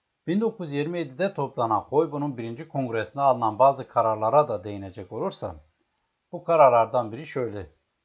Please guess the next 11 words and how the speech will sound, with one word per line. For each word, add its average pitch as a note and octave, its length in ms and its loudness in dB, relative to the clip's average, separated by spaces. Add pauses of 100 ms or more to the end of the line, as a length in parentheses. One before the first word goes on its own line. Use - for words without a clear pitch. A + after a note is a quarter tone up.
(120)
Kürdistan C#3+ 540 -2
sınırının A#2+ 640 -8
dışına A#2+ 600 -4
en D3 180 -6
son B2+ 360 -12
Türk - 280 -16
atılıncaya A#2+ 640 -6
kadar C3+ 300 -4
mücadeleye A2 680 -8
devam G2 260 -2
edilmesi. E2 480 -20